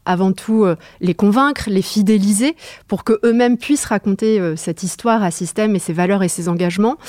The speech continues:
On a évidemment un énorme enjeu en termes de communication recrutement. Aujourd'hui, le marché de l'ingénierie et, euh, le recrutement des ingénieurs est un marché extrêmement compétitif. Et donc, finalement,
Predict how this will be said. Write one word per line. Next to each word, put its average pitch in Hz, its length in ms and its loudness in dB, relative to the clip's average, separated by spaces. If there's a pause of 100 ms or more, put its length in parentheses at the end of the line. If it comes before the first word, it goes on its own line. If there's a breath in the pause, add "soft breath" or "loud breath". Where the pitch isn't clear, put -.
(380 loud breath)
On 202 100 4
a 196 140 2
évidemment 247 680 2
un 185 100 0
énorme 202 320 2
enjeu 202 200 0
en 202 80 2
termes 190 480 0
de 165 100 -2
communication 196 640 2
recrutement. 214 560 0 (360 loud breath)
Aujourd'hui, 196 380 2
le 208 140 4
marché 180 400 0
de 165 260 -6
l'ingénierie 190 800 2 (140)
et, 147 380 -4
euh, 135 120 -8
le 147 140 -2
recrutement 196 420 -2
des 185 160 0
ingénieurs 190 340 0
est 185 40 0
un 165 40 0
marché 160 280 -4
extrêmement 202 420 0
compétitif. 185 720 -6 (460 loud breath)
Et 196 100 2
donc, 190 180 0
finalement, 226 600 4